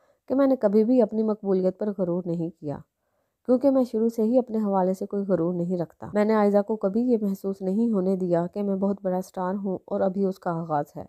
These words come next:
हमारा ताल्लुक वैसा ही है जैसे पहले था। वाज़ा रहे कि आयज़ा खान और दानिश तैमूर की शादी दो हज़ार चौदह में हुई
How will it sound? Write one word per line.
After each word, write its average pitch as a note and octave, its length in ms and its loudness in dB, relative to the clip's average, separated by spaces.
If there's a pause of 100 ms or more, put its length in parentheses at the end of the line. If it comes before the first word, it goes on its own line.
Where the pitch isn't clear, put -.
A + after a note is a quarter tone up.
हमारा G3+ 340 0
ताल्लुक G3 320 -4
वैसा F3+ 300 -2
ही G3 220 0
है F3 140 -2 (100)
जैसे F3+ 280 -6
पहले E3+ 340 -4
था। - 160 -18 (280)
वाज़ा G#3 340 4
रहे B3+ 200 2
कि C4 120 -4
आयज़ा G3+ 280 2
खान A3 180 -6
और G#3+ 140 -2
दानिश F#3 420 -4
तैमूर F#3 340 -4
की G3 140 -14
शादी F3+ 320 -6
दो F3+ 140 -2
हज़ार F3 220 -4
चौदह F3+ 340 -4
में G#3+ 120 -2
हुई F3 280 -4